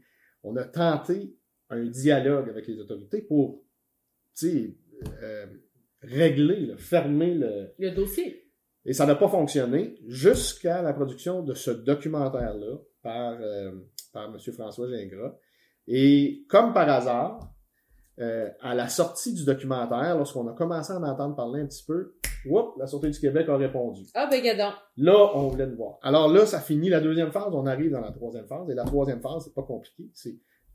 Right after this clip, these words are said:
Speaker 1: on demande des excuses publiques. Puis tu me poses la question, pourquoi quarante-cinq ans après ? Ben, c'est parce que le mouvement qu'on a créé avec la sortie du livre, avec le documentaire, ben là, il y a des choses, il y a des
Speaker 2: Qui
Speaker 1: éléments,
Speaker 2: ressortent.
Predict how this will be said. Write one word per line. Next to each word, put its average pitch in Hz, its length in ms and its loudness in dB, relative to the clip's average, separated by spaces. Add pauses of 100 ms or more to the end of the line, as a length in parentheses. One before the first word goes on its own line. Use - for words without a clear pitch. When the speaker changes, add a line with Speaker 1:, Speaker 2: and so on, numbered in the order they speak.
Speaker 1:
on 117 120 -6
demande 135 500 2
des 110 180 -4
excuses 120 540 -10
publiques. 101 440 -14
Puis - 100 -20
tu 127 140 -16
me 120 40 -14
poses 151 220 4
la 143 60 4
question, 147 360 -6
pourquoi 160 420 -4
quarante-cinq 135 500 -6
ans 151 100 -4
après ? - 360 -12 (500)
Ben, 143 220 4
c'est 143 120 -2
parce 147 160 0
que 160 60 2
le 151 160 10
mouvement 165 560 2
qu'on 135 200 -2
a 123 60 -6
créé 135 520 -2
avec 113 220 -6
la 110 100 -14
sortie - 320 -14
du 131 200 -10
livre, 139 240 -8
avec 101 160 -12
le 110 100 -10
documentaire, 120 720 -10 (440)
ben 110 100 -6
là, 139 60 6
il 139 60 6
y - 20 4
a 123 40 4
des 117 140 -2
choses, 127 580 -8 (440)
il 113 60 -20
y - 20 -20
a - 20 -20
des 107 140 -20
Speaker 2:
Qui 214 60 -2
Speaker 1:
éléments, 135 200 -2
Speaker 2:
ressortent. 240 280 2